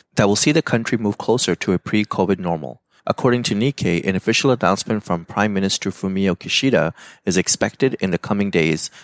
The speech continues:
with the new rules taking effect in October. Tourists coming into Japan will be able to take advantage of a weakened yen, which has dropped to its lowest point compared to the U S dollar in almost twenty-five years.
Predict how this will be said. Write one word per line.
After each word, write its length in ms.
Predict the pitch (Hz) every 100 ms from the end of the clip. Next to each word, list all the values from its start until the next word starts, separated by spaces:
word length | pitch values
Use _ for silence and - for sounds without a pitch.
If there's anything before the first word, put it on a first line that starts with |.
| _
with 120 | 98
the 80 | 98
new 200 | 101 120
rules 300 | 104 98 104
taking 320 | - - 95
effect 380 | - - 78 -
in 100 | 87
October. 500 | - - 92 - - _ _ -
Tourists 360 | 139 156 -
coming 220 | - 123 120
into 160 | 104
Japan 380 | 95 - 123 113
will 100 | 90
be 160 | 98 95
able 160 | 104
to 100 | 107
take 200 | - -
advantage 500 | 92 92 98 107 95
of 100 | 87
a 60 | 85
weakened 400 | 90 107 95 85
yen, 460 | 92 113 80 80 -
which 160 | 98 -
has 140 | 90
dropped 260 | - 113 -
to 100 | 110
its 140 | 90
lowest 380 | 95 104 127 -
point 260 | - 104 82
compared 380 | - 87 98 -
to 80 |
the 80 | 87
U 160 | 90 85
S 80 | -
dollar 440 | 113 113 80 82 -
in 140 | - 107
almost 340 | 95 92 90
twenty-five 640 | - 82 87 - 82 78
years. 480 | 82 85 73 - -